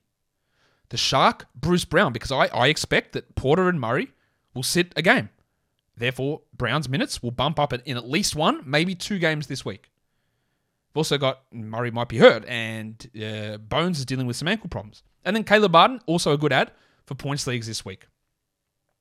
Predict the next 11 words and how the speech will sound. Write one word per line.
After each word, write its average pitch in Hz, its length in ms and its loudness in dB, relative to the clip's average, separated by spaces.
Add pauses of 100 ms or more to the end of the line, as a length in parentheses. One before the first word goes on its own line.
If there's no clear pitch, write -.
(180)
And 185 80 0
then 226 220 0 (160)
in 175 120 -2
points 214 260 0
leagues, 202 160 2
guys 175 220 2
that 185 80 -10
we 180 60 -8
can 180 100 -6
sit, - 240 -4
Porter, 147 320 4